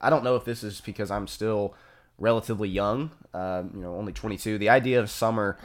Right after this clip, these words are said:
still kind of ex-, still is, is kind of exciting to me. It's something, the weather's getting warmer. Um, there's a lot of pl-, people have a lot of plans. There's traveling going on. And as somebody who, who works with a lot of young people, you can just kinda,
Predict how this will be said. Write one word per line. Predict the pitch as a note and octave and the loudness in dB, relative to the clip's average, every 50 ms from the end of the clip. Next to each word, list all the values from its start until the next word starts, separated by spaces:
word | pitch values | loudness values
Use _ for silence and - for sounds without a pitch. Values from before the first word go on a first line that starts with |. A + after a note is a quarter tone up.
| - - - - - _ | -20 -20 -20 -20 -20 _
still | - - - D3+ E3 | -12 -2 2 2 4
kind | D#3+ - E3+ E3+ | 4 4 2 4
of | D#3+ C#3 | 4 2
ex-, | - - - - | 0 -2 -4 -2
still | - D3 D#3 E3 | 2 4 4 4
is, | D3+ B2+ - - - | 4 2 0 -4 -2
is | C3+ B2 - | -2 -2 0
kind | - D#3 D#3 | 2 4 4
of | C#3 | 4
exciting | A#2 - - C3+ B2+ B2+ A#2 G2+ | 4 4 6 6 6 6 4 0
to | - - G2 | -6 -6 -6
me. | F#2+ F#2+ G2 | -6 -6 -6
It's | - - | -6 -4
something, | A#2+ A2+ - - A2+ A2 G#2+ | -6 -6 -6 -6 -8 -6 -4
the | F#2+ | -2
weather's | F#2+ A2 B2+ B2+ C3 A#2+ A#2 | 0 2 2 2 0 -2 -4
getting | A#2+ G#2 G#2+ A2 A2 | -6 -6 -4 -4 -4
warmer. | A#2 A#2 A#2 A2+ A2+ A#2 A2 G#2 - _ - | -2 -2 -2 -2 -4 -4 -6 -6 -10 _ -8
Um, | F#2+ F#2 F2+ F2+ F2+ F2 E2+ - - | -6 -6 -6 -6 -6 -8 -10 -12 -10
there's | F2 F#2 F2+ F#2+ | -10 -8 -6 -2
a | |
lot | F2+ G2 G#2+ A2+ | 2 4 6 6
of | A2 G2+ | 4 2
pl-, | - - F2+ E2 F#2+ | -2 -10 -10 -10 -8
people | G2 - B2 G#2+ G#2+ | -8 -6 -4 -2 -2
have | G#2 G2 | 0 2
a | |
lot | F#2+ G2 | 0 0
of | E2 - | 0 -2
plans. | - - A2+ A2+ A2+ A2+ A2 A2+ - | -4 -4 -4 -2 -2 -4 -4 -6 -8
There's | - E2+ D#2+ | -10 -12 -12
traveling | - - - A#2+ A#2 A#2 A#2 B2 A#2 A2+ | -6 0 4 4 4 4 4 0 -2 -2
going | A2+ A2+ A2 A2 | -2 -2 -2 -2
on. | A2 G#2+ A2 A2 G#2+ G#2+ G#2+ - - - - - - - - | -2 0 0 0 0 -2 -4 -10 -16 -16 -10 -10 -10 -8 -4
And | - A#2 A#2 | -2 -2 -2
as | A2+ | 0
somebody | - D3 D3 C#3+ C3 B2 B2 | 0 0 2 2 2 2 2
who, | B2+ B2+ B2 A#2+ A#2 A2+ G2+ A2 | 0 0 0 0 0 -2 -4 -4
who | A#2 G#2+ | -4 -4
works | G#2 A#2+ A#2+ G#2 - | -2 -2 -2 -2 -2
with | A2+ G#2+ | 0 2
a | |
lot | G#2 G2+ G2+ | 2 2 2
of | G2 | 2
young | G2+ A2+ C3 | 0 -2 -2
people, | B2 - G#2 F#2+ - G2 | -2 -4 -4 -4 -4 -4
you | G#2 A2+ | -6 -6
can | A#2 - A#2+ A2+ | -6 -6 -6 -6
just | A2+ A#2 | -6 -6
kinda, | - - D3 C3 A2+ G2+ | -4 0 2 2 2 0